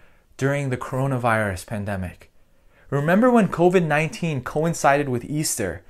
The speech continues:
and although we were sad we couldn't be, be together, it was amazing because we had powerful witness that Jesus truly was alive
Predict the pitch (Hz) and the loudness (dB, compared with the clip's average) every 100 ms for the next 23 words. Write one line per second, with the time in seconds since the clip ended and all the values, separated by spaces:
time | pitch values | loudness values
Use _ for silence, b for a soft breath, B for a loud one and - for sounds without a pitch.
0 | b b 139 143 156 196 220 202 175 170 | b b 2 4 6 6 6 2 4 4
1 | 170 151 135 - 151 139 131 135 - 143 | 6 4 0 -2 -4 -4 -4 -4 -2 -4
2 | - 104 107 120 185 - b b b 143 | -4 -2 0 2 0 0 b b b 2
3 | - 135 131 151 170 135 117 123 131 131 | 2 2 2 6 6 4 -2 -4 -4 0
4 | 139 120 - 160 175 180 156 143 120 107 | 2 0 0 4 6 6 2 0 -2 -4
5 | 95 - B B 135 - 170 156 139 - | -6 -10 B B -4 0 0 2 -2 -4
6 | - 190 190 156 117 131 135 - 110 107 | -4 2 4 4 4 4 4 0 -2 2
7 | 110 120 98 90 | 4 4 2 -4